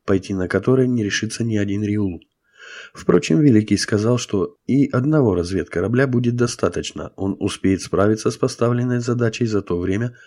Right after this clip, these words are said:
пока полк проводит отвлекающие маневры. Но уже полученных за эти дни сведений –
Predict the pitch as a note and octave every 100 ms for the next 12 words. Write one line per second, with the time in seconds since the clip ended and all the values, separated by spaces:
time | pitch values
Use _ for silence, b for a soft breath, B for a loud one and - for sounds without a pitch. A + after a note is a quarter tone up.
0 | B - A2 G2+ G2 A#2 B2+ - A2+ G#2
1 | A2 A2 - A2+ - A#2 - F2+ F2+ -
2 | G2+ G#2 G#2 E2 D#2 - _ _ _ _
3 | _ _ _ _ _ _ _ _ _ _
4 | _ _ _ A2 A2+ G#2+ B2 B2 A#2 A#2+
5 | A#2+ A2 G#2 F#2+ G2+ G#2 - G2+ G2+ -
6 | G#2+ G#2+ F#2 E2+ -